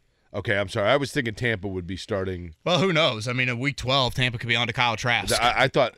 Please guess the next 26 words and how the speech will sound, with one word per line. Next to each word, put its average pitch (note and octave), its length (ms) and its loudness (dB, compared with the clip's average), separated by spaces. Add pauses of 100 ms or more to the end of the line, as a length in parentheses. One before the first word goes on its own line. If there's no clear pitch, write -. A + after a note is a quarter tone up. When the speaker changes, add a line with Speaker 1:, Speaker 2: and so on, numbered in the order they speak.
(180)
Speaker 1:
I C3+ 220 -4
kind A2+ 260 -4
of G2 40 -6
was F#2 140 -6
under G#2 160 -6
the F#2 60 -6
assumption F#2 340 -8
Trask F2 320 -8
would F2+ 80 -12
be D2 80 -12
starting, D2+ 380 -10
but E2+ 100 -6
I F2 60 -8
forgot D#2+ 280 -10
Baker C#2 260 -14
to A#1 60 -20
sign A#1+ 280 -14
there. A1+ 200 -16
I F2+ 160 -10 (1600)
Speaker 2:
I E3 60 -4
mean, D3+ 100 -2
who D3 100 -2
the G#2+ 80 -4
hell G2 140 -8
knows? F#2 300 -12
It's, - 260 -10